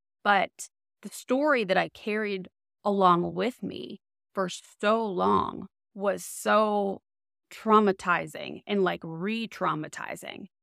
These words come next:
because I lived in that story and felt trapped, a victim to each of those incidents and the details I chose to focus on. I mean, there was a lot that I had to work through there.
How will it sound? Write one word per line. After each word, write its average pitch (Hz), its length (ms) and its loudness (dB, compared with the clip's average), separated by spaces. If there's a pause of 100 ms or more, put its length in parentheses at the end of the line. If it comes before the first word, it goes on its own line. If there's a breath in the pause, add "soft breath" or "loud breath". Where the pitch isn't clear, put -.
(240)
because 208 280 0
I 185 120 4
lived 185 720 -2
in 208 460 4
that 175 300 -4
story 185 580 -2
and 185 200 -4
felt 185 420 0 (200)
trapped, 185 540 -4 (100)
a 196 120 -4
victim 175 520 -4
to 180 640 -2
each 226 320 -4
of 185 160 -2
those 175 340 0
incidents 175 640 -2 (140)
and 190 600 4
the 196 140 2
details 175 760 0
I 190 100 2
chose 175 420 0
to 180 100 -10
focus 202 420 2
on. - 280 -8 (220)
I 202 80 2
mean, 208 160 2
there 220 80 0
was 208 80 -4
a 175 60 -2
lot 185 360 2
that 180 100 0
I 170 40 -2
had 165 200 -4
to 175 80 -8
work 196 380 -4
through 175 200 -4
there. 160 340 -6